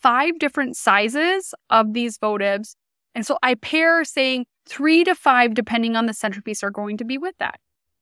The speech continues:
So I can put my clear glass, modern glass bud vases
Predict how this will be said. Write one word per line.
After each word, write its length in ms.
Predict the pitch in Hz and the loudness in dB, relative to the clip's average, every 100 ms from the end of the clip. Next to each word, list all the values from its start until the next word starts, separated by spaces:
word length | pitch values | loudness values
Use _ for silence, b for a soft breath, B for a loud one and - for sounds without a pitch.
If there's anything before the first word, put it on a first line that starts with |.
| _ | _
So 380 | - 269 254 247 | -2 2 2 2
I 180 | - 247 | 2 0
can 240 | 269 311 269 | 0 0 -2
put 360 | - 254 240 - | 0 0 0 -2
my 580 | 233 226 220 214 208 208 _ 202 - _ _ _ _ | -4 0 2 2 0 -4 _ -8 -8 _ _ _ _
clear 240 | - 240 | -2 0
glass, 440 | 233 214 208 202 - | 2 4 4 2 -8
modern 400 | 233 214 214 214 | -2 0 0 -2
glass 400 | 196 190 190 - - - - | -2 -2 -2 -10 -20 -20 -2
bud 200 | 294 262 | -2 0
vases 520 | 277 269 - 269 | -2 -2 -2 -4